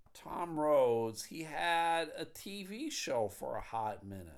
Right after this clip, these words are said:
Um, he was on the show Mister Rhodes.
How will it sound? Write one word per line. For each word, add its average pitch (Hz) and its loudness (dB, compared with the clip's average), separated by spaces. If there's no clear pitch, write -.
Um, 101 -12
he 302 -6
was 190 -4
on 180 0
the 147 -4
show 160 4
Mister 135 -2
Rhodes. 196 4